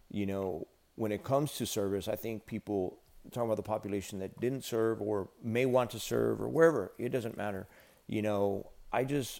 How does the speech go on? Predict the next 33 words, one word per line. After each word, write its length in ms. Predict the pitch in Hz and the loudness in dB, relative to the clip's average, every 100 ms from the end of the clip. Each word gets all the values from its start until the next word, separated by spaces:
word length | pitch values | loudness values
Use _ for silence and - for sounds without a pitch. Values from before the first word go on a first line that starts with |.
| - | -2
I 60 | |
just 160 | 123 113 | 0 0
hope 160 | 131 - | -2 0
they 120 | 107 | 0
realize 500 | 110 113 107 104 95 | 2 4 6 4 0
the 60 | |
true 260 | 101 - 113 | -6 0 0
impact 520 | 107 - 95 98 - - - - - | 0 -2 -2 -2 -8 -18 -18 -16 -4
on 160 | 104 110 | -2 0
the 60 | |
safety 320 | - 113 110 110 | 0 0 -2 -4
and 60 | |
security 400 | 113 104 117 104 | -6 -2 0 2
of 40 | 104 | 0
this 160 | 95 | 0
nation 440 | 110 101 110 104 101 | 0 0 -2 -6 -4
isn't 300 | 110 104 113 - _ - | -2 -2 -4 -10 _ -14
solely 520 | - 127 123 110 104 | -2 4 4 4 0
in 160 | 107 104 | -4 -4
that 140 | 98 | -4
capacity. 540 | - 82 87 - - - - | -8 -6 -6 -6 -10 -16 -8
There's 200 | 107 104 | -4 -4
so 340 | - - 131 131 | -4 -2 0 2
many 200 | 127 117 | 2 2
things 300 | 110 107 98 | 0 -6 -6
you 80 | 98 | -10
can 140 | - | -8
do, 180 | 87 92 - - - - - | -8 -8 -10 -18 -18 -14 -6
uh, 200 | - - | -4 -4
to 140 | - 101 | -6 -4
serve 280 | 120 110 | 0 2
this 200 | 104 98 | 0 -2
nation. 420 | 107 95 - - | -2 -4 -6 -10